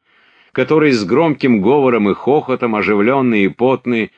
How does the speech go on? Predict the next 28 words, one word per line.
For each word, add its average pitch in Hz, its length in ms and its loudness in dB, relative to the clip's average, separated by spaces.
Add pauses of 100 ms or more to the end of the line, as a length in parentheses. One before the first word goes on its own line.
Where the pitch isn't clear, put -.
(120)
что-то 117 360 -2
работали 113 500 0
направо 104 500 -4
от 85 140 -6
дороги 98 440 0
на 85 180 -6
огромном 85 500 -6
кургане, 78 720 -8 (200)
обросшем 67 600 -12
травою. 62 500 -12 (960)
Одни 110 380 0
из 73 120 -4
них 65 240 -12 (340)
копали 69 420 -8
лопатами 64 560 -10
гору, 113 420 -2 (400)
другие 123 480 2
возили 76 540 -2
по - 180 -10
доскам 69 500 -8
землю 120 440 -4
в - 60 -20
тачках, 104 540 -8 (440)
третьи 135 460 -2
стояли, 78 520 -8
ничего 60 420 -14
не 65 140 -14
делая. 53 440 -20